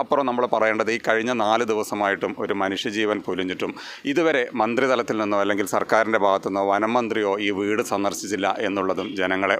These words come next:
വലിയ രീതിയിലുള്ള, ഏഹ്, പ്രക്ഷോഭങ്ങൾക്ക് അല്ലെങ്കിൽ അവരുടെ ഒരു പ്രതിഷേധങ്ങൾക്ക് ഇടയാക്കിയിട്ടുണ്ട്. എന്തായാലും കാട്ടാനയ്ക്കുള്ള തിരച്ചിൽ ബാവലി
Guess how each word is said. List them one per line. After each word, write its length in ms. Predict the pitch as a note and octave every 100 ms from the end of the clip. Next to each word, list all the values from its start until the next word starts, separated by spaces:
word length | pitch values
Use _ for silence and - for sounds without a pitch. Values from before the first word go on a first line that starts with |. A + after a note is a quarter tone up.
| G#2
വലിയ 240 | F#2 G#2 A2+ -
രീതിയിലുള്ള, 480 | G2+ F#2+ G2+ F#2+ F#2+ G#2 - - - G2+
ഏഹ്, 160 | G2 F#2+
പ്രക്ഷോഭങ്ങൾക്ക് 680 | F#2 - G#2+ G#2+ G2+ F#2 G2+
അല്ലെങ്കിൽ 260 | F#2 F#2 F#2+ F#2+
അവരുടെ 300 | F#2 G2 G2 G2
ഒരു 80 | G#2
പ്രതിഷേധങ്ങൾക്ക് 720 | G#2+ G#2 - C#3 B2+ A2+ F#2+ F2
ഇടയാക്കിയിട്ടുണ്ട്. 540 | F2 E2+ F#2 E2+ G2+ B2+
എന്തായാലും 340 | C#3+ D3 D3+ - - - A#2
കാട്ടാനയ്ക്കുള്ള 560 | A#2+ C3+ D3 C#3+ C#3 C3
തിരച്ചിൽ 340 | B2 A2+ C3 A#2+ A2+
ബാവലി 360 | G#2 A2+ A#2+